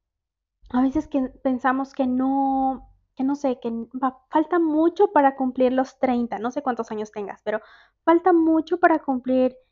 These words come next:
veintitantos, falta mucho para los cuarenta, falta, y, y llega ese momento y te diste cuenta que perdiste, no perdiste, ya no vamos a usar la palabra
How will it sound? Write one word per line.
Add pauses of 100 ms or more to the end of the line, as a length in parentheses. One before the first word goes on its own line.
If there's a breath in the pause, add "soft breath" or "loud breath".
(180)
veintitantos,
falta
mucho
para
los
cuarenta,
falta,
y, (200)
y
llega
ese
momento (360 loud breath)
y
te
diste
cuenta
que
perdiste, (1040)
no
perdiste,
ya
no
vamos
a
usar
la
palabra